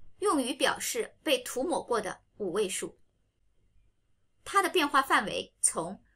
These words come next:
一万四千七百到一万四千七百九十九，因此设初值为一万四千七百，中值为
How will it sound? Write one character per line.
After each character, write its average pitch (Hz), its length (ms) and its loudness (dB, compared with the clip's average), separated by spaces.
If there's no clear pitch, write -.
一 208 140 -6
万 294 220 4
四 - 260 12
千 302 260 0
七 370 220 6
百 - 240 -2
到 - 380 6
一 208 140 -4
万 285 200 4
四 - 240 12
千 262 240 0
七 262 220 2
百 202 240 2
九 - 200 -2
十 - 140 -6
九， - 280 -2
因 359 200 2
此 - 360 10
设 - 480 0
初 - 280 2
值 480 160 0
为 175 320 -4
一 214 140 -6
万 285 280 4
四 - 300 12
千 254 320 0
七 - 280 0
百， - 260 -4
中 403 220 2
值 - 140 -2
为 - 360 -4